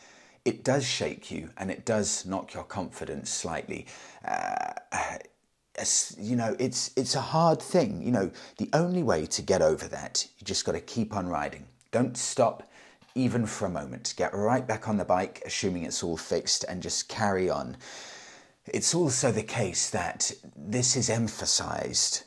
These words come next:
more with more powerful bikes. The softer bikes, the likes of my Bonneville, they're, they're much, much tamer bikes. Way, way tamer. The less power you have at the rear wheel, the, the far less chance you'll ever have of situations like this.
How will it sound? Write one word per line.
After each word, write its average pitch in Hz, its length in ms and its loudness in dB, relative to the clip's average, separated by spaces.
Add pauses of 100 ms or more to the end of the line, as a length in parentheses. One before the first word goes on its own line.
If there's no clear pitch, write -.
(160)
more 95 580 2
with 92 280 0
more 85 180 2
powerful 78 480 0
bikes. - 640 0 (480)
The 107 80 2
softer - 560 2
bikes, - 380 -4
the 85 80 -4
likes 82 300 -2
of 85 60 -6
my 80 180 0
Bonneville, 87 500 0
they're, - 180 -12 (120)
they're - 120 -8
much, 92 420 -6
much - 300 0
tamer 80 320 -4
bikes. - 540 -4 (200)
Way, 104 260 0
way 85 260 -2
tamer. 76 440 -6 (280)
The 95 100 -2
less 123 300 2
power 104 340 0
you 82 140 0
have 87 220 -2
at - 80 -6
the - 60 -6
rear 76 280 0
wheel, 67 280 0
the, 78 180 -4
the - 260 -12 (160)
far 104 460 0
less - 260 -4
chance 62 560 -6
you'll 82 100 2
ever 82 160 2
have 73 420 -6
of - 80 -14
situations - 880 -4
like - 220 -8
this. - 340 -2